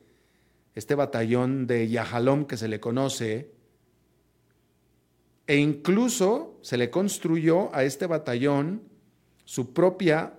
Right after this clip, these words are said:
versión de lo que se cree es la red de túneles que existe en Hamas para que puedan ellos practicar. Sin embargo, hay que decir que,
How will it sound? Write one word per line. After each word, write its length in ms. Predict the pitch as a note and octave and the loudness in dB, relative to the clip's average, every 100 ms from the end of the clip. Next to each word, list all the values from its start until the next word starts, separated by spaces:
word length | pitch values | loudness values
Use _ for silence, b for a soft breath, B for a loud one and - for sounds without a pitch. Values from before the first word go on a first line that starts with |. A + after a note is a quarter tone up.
| - | -12
versión 1000 | B2 B2 A#2+ A#2+ D#3+ E3 D#3+ D#3+ F#3+ - - _ _ _ _ _ _ | -2 0 0 -2 0 2 2 0 -4 -10 -20 _ _ _ _ _ _
de 140 | - B2+ | -4 0
lo 160 | B2+ | 0
que 100 | C3 | -2
se 180 | B2 B2+ | -6 -6
cree 380 | - D3+ F3+ E3 | -2 0 0 0
es 80 | D3 | -2
la 120 | E3 | -2
red 220 | C#3 D#3 | 0 0
de 120 | D#3 | 0
túneles 800 | D3+ - F3+ D#3 C3+ A#2+ A#2 - _ - | -2 -4 -2 0 0 -2 -4 -12 _ -6
que 80 | B2+ | -6
existe 580 | - C#3 - C3+ - C#3 | -4 -6 -4 -6 -4 -6
en 80 | B2 | -4
Hamas 300 | C3+ B2 B2 | -2 -2 -2
para 200 | B2 A#2+ | -6 -6
que 100 | G#2 | -4
puedan 320 | C3 A#2+ A#2 | -2 0 0
ellos 240 | A2+ A#2 | 0 -4
practicar. 760 | - A#2+ - A#2 C#3 G#2+ - - _ _ _ _ _ _ _ _ _ _ _ _ _ _ _ _ _ _ _ _ _ _ _ _ _ _ _ _ _ | -4 -6 -8 -8 -2 -2 -4 -18 _ _ _ _ _ _ _ _ _ _ _ _ _ _ _ _ _ _ _ _ _ _ _ _ _ _ _ _ _
Sin 320 | - - F3+ | -8 2 4
embargo, 720 | A3+ G3 E3 C3 A2+ G#2+ - - _ _ | 4 4 4 4 2 -2 -8 -20 _ _
hay 120 | A#2+ | -12
que 120 | A2+ C3 | -6 -4
decir 360 | A2+ B2+ A#2 | -2 -2 -4
que, 680 | A#2 C3 A#2+ A2 F#2 D#2+ | 0 2 2 0 -4 -14